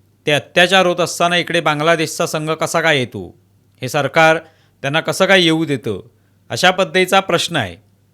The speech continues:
आता यावरनं अनेक मुद्दे जे आहेत ते समोर येतात. एक तर आदित्य ठाकरे यांना अचानक बांगलादेशातल्या हिंदूंची आठवण का झाली,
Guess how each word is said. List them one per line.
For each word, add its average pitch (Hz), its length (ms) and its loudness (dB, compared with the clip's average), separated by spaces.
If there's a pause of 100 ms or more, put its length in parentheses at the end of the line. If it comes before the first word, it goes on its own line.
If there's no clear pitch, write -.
(600)
आता 180 300 4 (280)
यावरनं 185 640 2 (580)
अनेक 196 300 2
मुद्दे 180 340 0
जे 175 120 2
आहेत 175 180 6
ते 180 80 -4
समोर 160 300 -2
येतात. 107 320 -2 (720)
एक 143 180 -6
तर 190 60 4
आदित्य 180 400 2
ठाकरे 185 360 2
यांना 185 360 2 (300)
अचानक 185 440 2 (420)
बांगलादेशातल्या 185 960 2 (220)
हिंदूंची 160 440 -4
आठवण 175 320 2
का 190 180 6
झाली, 120 320 0